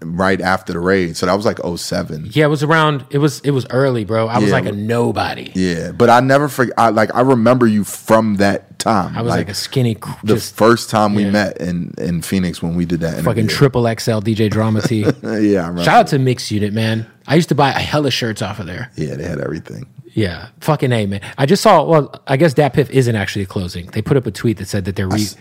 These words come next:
Speaker 1: I saw that.
Speaker 2: I was so sad.
Speaker 1: That's crazy. I mean, it's crazy 'cause Fab D M'd it to me too. Like, I, I had, I think I, I saw it on, um, I saw a post about it. And then right after I saw a post about it,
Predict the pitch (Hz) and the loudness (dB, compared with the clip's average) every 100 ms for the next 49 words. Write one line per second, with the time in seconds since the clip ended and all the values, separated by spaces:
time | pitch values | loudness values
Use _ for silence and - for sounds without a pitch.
0 | - - 95 82 82 - - 113 92 101 | -10 -4 -2 -2 -2 -6 -6 -4 -4 -6
1 | 95 101 92 85 - - - 117 131 - | -6 -4 -4 -6 -12 -6 2 4 4 -2
2 | - 123 143 131 104 95 101 104 101 98 | 4 6 8 6 2 2 2 2 2 2
3 | 95 - 123 123 107 104 87 - 104 113 | -2 2 4 4 2 -2 -2 0 2 4
4 | 104 101 95 95 98 85 - 82 80 - | 0 0 0 0 0 -4 -4 -4 -4 -2
5 | 98 90 85 80 78 76 - 82 87 87 | 0 2 2 -2 -2 -4 -2 -2 0 -2
6 | 80 - - _ _ _ _ _ - - | -4 -18 -20 _ _ _ _ _ -18 -18
7 | - - - - 107 90 - - - - | -10 -8 -4 -2 -2 -4 -8 -12 -6 -2
8 | - 110 120 110 - 101 104 98 95 92 | 4 6 6 2 0 0 2 2 0 -2
9 | 90 _ - _ _ _ - 95 87 85 | -6 _ -20 _ _ _ -4 -2 0 -2
10 | 85 82 82 78 _ _ _ - 101 - | -4 -4 -6 -10 _ _ _ -10 -6 2
11 | 110 110 101 113 107 - 82 82 82 85 | 4 4 4 2 2 -2 -2 0 0 -2
12 | _ _ _ _ _ - - 90 87 104 | _ _ _ _ _ -14 -6 -2 4 4
13 | 98 110 - 90 85 95 - 78 80 78 | 4 0 0 -2 0 0 -2 -2 0 0